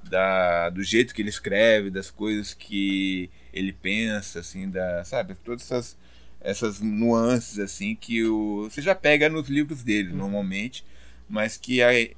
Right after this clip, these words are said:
Speaker 1: nessas obras de não ficção ele se aprofunda. E aí realmente é aquele negócio, você realmente se sente amigo do cara, porque ele, ele é muito pessoal na escrita dele, assim, sabe? Ele te,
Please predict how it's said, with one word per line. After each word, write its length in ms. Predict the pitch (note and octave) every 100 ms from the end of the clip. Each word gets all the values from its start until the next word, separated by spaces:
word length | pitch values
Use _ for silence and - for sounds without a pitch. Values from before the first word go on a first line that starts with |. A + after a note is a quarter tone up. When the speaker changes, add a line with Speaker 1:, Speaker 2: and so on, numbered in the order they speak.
| A2+
Speaker 1:
nessas 320 | A#2 A#2 A2+
obras 260 | A#2 A#2 A2
de 120 | A#2+
não 100 | A#2+
ficção 400 | C3 B2 - B2+
ele 80 | B2+
se 100 | C#3
aprofunda. 600 | C3+ C#3+ - C#3 A#2+ D#2 - - - - - - - - -
E 140 | A#2 A2+
aí 140 | B2+
realmente 440 | C3+ D3 C3 C3+ C#3
é 20 |
aquele 180 | C#3+ D3
negócio, 440 | D3+ D3 B2+ A2+
você 60 | G#2
realmente 280 | B2 B2 A#2+
se 60 | -
sente 200 | A#2+ A#2
amigo 260 | A2+ A#2
do 120 | G#2+ G2+
cara, 300 | G2+ A2 A#2+
porque 320 | C3 - A#2+
ele, 320 | B2+ C3 - - -
ele 180 | G#2+ C3+
é 60 | D#3
muito 240 | C3+ B2+
pessoal 420 | A#2 - - G2+
na 60 | G2
escrita 480 | - - G2+ G2+ F#2
dele, 340 | F#2 F#2 F2+
assim, 240 | - E2
sabe? 320 | F2+ F#2 G2+ F#2+
Ele 160 | G2+
te, 760 | - A2 A2 G#2 G2+ F#2+ F2+